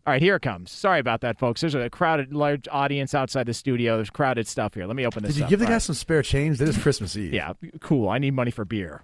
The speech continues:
Speaker 1: All right, let me hear this. Open this up. "It is now, on the twenty-fourth of December, two thousand seventeen, that Live Bet Jesus would like to proclaim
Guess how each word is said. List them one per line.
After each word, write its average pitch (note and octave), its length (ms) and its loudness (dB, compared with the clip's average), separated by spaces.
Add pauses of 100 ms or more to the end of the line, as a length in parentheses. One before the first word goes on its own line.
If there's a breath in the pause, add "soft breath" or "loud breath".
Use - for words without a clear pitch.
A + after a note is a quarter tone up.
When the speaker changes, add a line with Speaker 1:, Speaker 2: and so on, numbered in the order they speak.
Speaker 1:
All E3+ 80 2
right, A2+ 160 0
let G3+ 100 0
me G3+ 80 2
hear D3 120 2
this. - 140 -6 (1000)
Open - 160 -8
this - 160 -12
up. C2 160 -14 (2000)
"It F#3 220 2
is G#3 400 6
now, F3+ 680 2 (1120)
on E3+ 160 4
the F3+ 140 4
twenty-fourth A3+ 920 2
of E3+ 160 2
December, G#3 580 2
two A3+ 300 -2
thousand F#3 500 2
seventeen, D#3+ 920 -2 (380)
that D#3+ 200 2
Live F#3+ 580 2
Bet G3+ 240 4
Jesus F3+ 580 0
would D#3 140 2
like F3 200 0
to G3+ 120 0
proclaim C3 800 -2